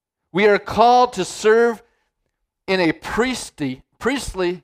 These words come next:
capacity. We are called to minister and serve in our priestly role. But we're also called to rule in our kingly capacity.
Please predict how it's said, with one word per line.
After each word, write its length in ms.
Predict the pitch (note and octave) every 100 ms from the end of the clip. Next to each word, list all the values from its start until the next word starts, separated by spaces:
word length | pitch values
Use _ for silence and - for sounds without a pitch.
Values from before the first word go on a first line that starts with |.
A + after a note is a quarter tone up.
| _
capacity. 580 | - E3+ E3 - C3+ A2
We 120 | F3
are 80 | F3
called 600 | - - A#3 B3+ B3 B3
to 100 | F#3
minister 580 | F3+ A3 G3+ - D#3+
and 240 | D3+ D3+ D3
serve 540 | - G#3+ F#3+ A#2 - _ _ _ _ _ _ _ -
in 160 | D#3+
our 200 | D#3 D#3
priestly 680 | D3+ - G3 - E3+ E3 D#3
role. 520 | A2+ C3+ A#2+ E2+ - _ _ _ _ _ _ _ _ _ _ _ _ _ _ _ -
But 120 | E3+
we're 220 | F3+ F3+
also 440 | F3 G3+ G#3 -
called 400 | D3+ - D3+ D3
to 100 | D3
rule 460 | B2 B2+ E3 D3+ C3
in 160 | C#3 B2
our 140 | A#2+
kingly 520 | - E3 D3 B2 G2 _
capacity. 600 | G#2+ - F#2+ - G2+